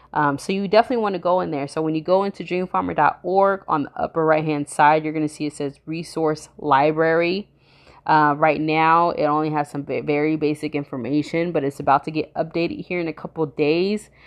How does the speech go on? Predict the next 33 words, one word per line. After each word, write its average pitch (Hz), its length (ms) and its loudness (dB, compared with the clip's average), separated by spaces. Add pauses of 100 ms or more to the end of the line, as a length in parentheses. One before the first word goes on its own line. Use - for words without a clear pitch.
(200)
Um, 156 280 2
so - 140 -4
look 151 260 -4
out 160 240 2
for 180 160 -2
that. 175 560 2 (380)
Um, 147 460 0
it 160 120 -6
should 302 220 2
already 180 380 4
be 156 220 -8
updated 160 360 2
by 151 120 2
the 156 100 -4
time 151 360 -2
this 165 260 -4
is 147 220 -8
posted. 160 760 -4 (360)
So, 156 600 2
um, 147 300 0
don't 175 200 -2
forget 180 320 -8
to 170 80 -10
go 151 360 0
to 139 440 -6
the 143 120 -20
dream 165 240 -2
farmer 156 240 0
dot 143 200 2
org 143 320 0
and 135 240 -8
look 143 220 -10
at - 180 -6